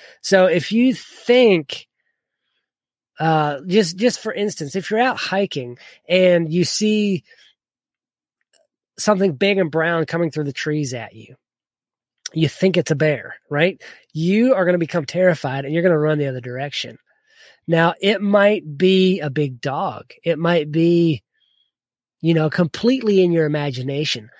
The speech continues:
but you act and felt with what you believed to be true about that.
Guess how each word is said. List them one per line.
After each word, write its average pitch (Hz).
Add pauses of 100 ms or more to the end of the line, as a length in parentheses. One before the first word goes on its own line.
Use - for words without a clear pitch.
(380)
but 160 (220)
you 202 (140)
act 202 (260)
and 147
felt - (440)
with 151
what 185
you 165
believed 156
to 147
be 143
true 165
about 120
that. 117